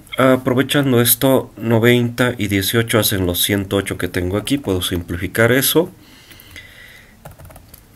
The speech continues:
Y tengo lo siguiente. El límite cuando u tiende a cero. Aprovecharé de juntar esto con esto y factorizo de ahí menos coseno de doce.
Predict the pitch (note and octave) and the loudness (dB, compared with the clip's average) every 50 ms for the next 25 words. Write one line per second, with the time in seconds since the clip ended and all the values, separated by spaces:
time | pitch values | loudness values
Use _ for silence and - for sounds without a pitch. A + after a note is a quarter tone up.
0 | - - - - - - - - - - - - - - - C3 C3+ C3+ C3+ C#3 | -20 -20 -20 -20 -20 -20 -20 -20 -20 -20 -20 -20 -14 -4 0 0 2 2 0 -2
1 | - - - - A2+ G#2+ G#2+ G2 G2 G#2 - - B2+ C3 A#2+ G2 F#2+ - - - | -6 -6 -4 -2 0 0 2 0 0 -2 -4 -2 0 2 2 0 0 -4 -10 -16
2 | - - - - G2+ G2+ F#2+ G#2 A#2+ C3 B2+ A#2+ A2+ G#2+ A2 - G#2+ A2+ A#2 A2+ | -18 -20 -14 -6 -4 -2 0 2 4 4 4 4 2 0 0 0 2 2 2 0
3 | A#2 - - - - - - - - - - - - - - - - - - F2+ | -4 -10 -18 -20 -20 -20 -20 -20 -20 -20 -20 -20 -20 -20 -20 -20 -20 -12 -6 -4
4 | F2+ F2+ F#2 G2 G2 F#2+ G2+ G2 G2 F2+ F2+ - - F2+ E2+ E2+ E2+ - - - | -4 -2 0 -2 -2 0 -2 -2 0 0 -2 -2 0 0 -2 -2 -4 -8 -14 -16
5 | - - - - - - - - B2 A#2+ A#2 B2 A#2+ - B2 A#2+ B2+ B2+ C3 B2+ | -16 -18 -18 -10 -6 -6 -4 0 2 2 2 2 2 0 0 2 2 2 0 0
6 | A#2+ G#2 G#2+ G#2+ G#2 - - G#2 G2 F#2+ F2+ - - G2+ G2+ G2+ G2+ G#2 G2+ - | 0 0 0 0 0 -2 -2 -2 0 -2 -2 0 2 4 4 4 4 0 -2 -8
7 | - - - - G#2+ G#2 G2+ - - - - G#2+ G#2+ A2 A2+ A2 - - - - | -12 -8 -2 0 0 2 2 0 -2 0 0 0 0 0 -2 -6 -10 -20 -20 -20
8 | - - _ - - - - - - - - - - F#2 G#2+ A#2+ B2 A#2 - - | -20 -20 _ -20 -20 -20 -20 -20 -20 -20 -14 -6 -4 0 2 2 2 0 -2 -4
9 | - - - - F#2 - G2 F#2+ F#2+ - - G2+ G2 G#2+ G#2+ - A#2 G2+ F#2+ F#2 | -6 -10 -8 -8 -6 -4 -4 -4 -4 -2 -2 -2 0 0 -2 0 -2 0 0 0
10 | F2+ G2 G#2 G2 G2+ G2 G2 F#2+ G#2 G#2 G2 F#2+ F2+ - - - F#2 - - G2 | 0 0 0 -2 -4 -4 -2 0 0 0 0 0 -2 -2 -4 -4 -4 -4 -2 -2
11 | F2+ F2+ F2 F2 F#2 F#2+ G#2 A2+ A2+ A2+ - - - | 0 0 0 -2 -2 0 0 0 0 -2 -4 -6 -8